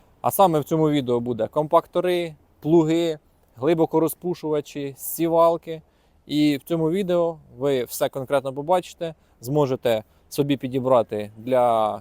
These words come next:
конкретної роботи, для конкретної задачі агрегат,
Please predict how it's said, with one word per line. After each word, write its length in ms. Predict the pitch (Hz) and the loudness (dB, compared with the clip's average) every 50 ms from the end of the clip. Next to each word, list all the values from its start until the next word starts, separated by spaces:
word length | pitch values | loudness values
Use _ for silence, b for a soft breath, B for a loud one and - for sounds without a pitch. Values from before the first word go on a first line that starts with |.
| - _ | -12 _
конкретної 560 | - 139 123 - 143 135 - - 123 120 131 | -10 -10 -2 0 0 0 0 -4 -6 -4 0
роботи, 460 | 135 156 170 185 214 208 - - 160 | 0 0 4 4 4 2 2 -2 -8
для 160 | 123 123 127 117 | -6 -4 -6 -6
конкретної 500 | 131 131 123 - 147 131 - 131 120 120 | -6 -12 -4 -4 -4 -4 -2 -6 -8 -6
задачі 500 | 120 135 147 185 196 - - - 147 - | -6 -4 -2 -2 -2 -2 -4 -12 -12 -4
агрегат, 500 | - 131 131 131 135 139 151 175 185 | -2 -2 -2 -2 -4 -2 0 -2 -2